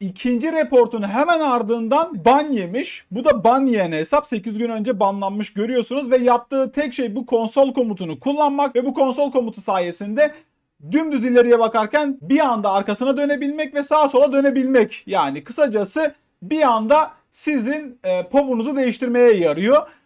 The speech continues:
Ama tabii ki bir anda yaptığın için oyun da seni hile olarak algılıyor. İnsanlar da tabii ki seni bu şekilde görüyor. Ve tabii ki bu arkadaş gibi gidip kendinize, "Arkadaşlar benim hilem var işte ba-, reportlayın." demeyin ama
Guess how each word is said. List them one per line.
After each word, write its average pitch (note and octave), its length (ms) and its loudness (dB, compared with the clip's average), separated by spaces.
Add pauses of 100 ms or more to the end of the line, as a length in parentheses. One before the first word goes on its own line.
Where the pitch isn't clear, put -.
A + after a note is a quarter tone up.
(240)
Ama D4+ 540 2
tabii C4 300 0
ki A3 140 -4
bir D4+ 60 2
anda C4 280 2
yaptığın F#3 420 -2
için F#3+ 220 -6
oyun C4+ 300 0
da G#3+ 60 -2
seni B3 300 -6
hile A#3+ 240 0
olarak D#3 400 0
algılıyor. C#3+ 460 -6
İnsanlar A#3 440 -4
da A3+ 60 -6
tabii G3+ 200 -8
ki - 60 -18
seni F3+ 200 -10
bu D#3+ 40 -18
şekilde D3 320 -10
görüyor. G3 380 -6 (360)
Ve B3+ 80 2
tabii C#4 220 2
ki B3+ 100 -4
bu C4+ 80 2
arkadaş B3+ 380 0
gibi B3 160 -6
gidip A#3+ 220 -8
kendinize, A#3+ 520 -2
"Arkadaşlar A#3 440 -2
benim G#3+ 200 -4
hilem A3 340 -2
var G#3 100 0
işte G3+ 140 -6
ba-, F3 400 -4
reportlayın." G#3+ 600 -4
demeyin G#3 300 0
ama C#4 280 -4